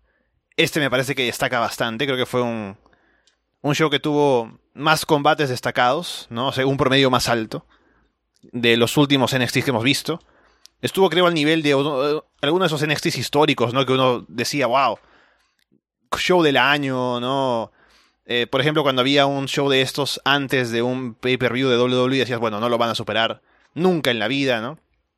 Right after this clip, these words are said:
Solo le faltó el público, ¿no? Lamentablemente, para hacer un show de ese nivel, pero bueno, con lo que tenemos, creo que fue un gran show.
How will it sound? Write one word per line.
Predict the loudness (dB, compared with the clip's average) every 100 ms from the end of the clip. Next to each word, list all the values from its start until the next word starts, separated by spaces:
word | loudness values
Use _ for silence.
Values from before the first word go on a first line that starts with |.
| _ _ _ _ _ _ _ _ _ _ 2
Solo | 4
le | 6 4
faltó | 2
el | 2
público, | 4 4 4 -2 -4
¿no? | -2 0
Lamentablemente, | 0 2 2 2 0 0 0
para | 0
hacer | 0 0 0 0 -6 -2
un | -2 2
show | 2 4
de | 4
ese | 2
nivel, | -2 0 0
pero | 0 2
bueno, | 2 0 -6 -4
con | 0 0
lo |
que | 0
tenemos, | 0 0 0 -2
creo | -2 -2
que |
fue | -2 -4
un | -2
gran | 0 0 -2
show. | -4 -6